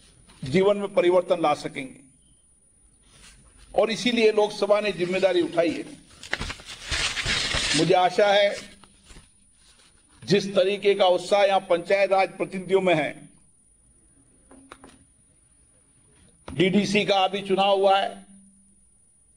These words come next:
लेकिन उसके बाद बीडीसी का भी चुनाव हुआ है, लेकिन सभी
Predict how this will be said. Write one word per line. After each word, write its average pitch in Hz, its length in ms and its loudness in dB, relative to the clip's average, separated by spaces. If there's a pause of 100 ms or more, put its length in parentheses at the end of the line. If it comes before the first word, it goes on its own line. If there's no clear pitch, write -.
(1300)
लेकिन 190 300 0
उसके 196 260 0
बाद 185 300 2
बीडीसी 190 480 -8
का 202 120 4
भी 202 160 -8
चुनाव 202 340 2
हुआ 196 160 2
है, - 260 -10 (2250)
लेकिन 214 400 0
सभी 226 380 -2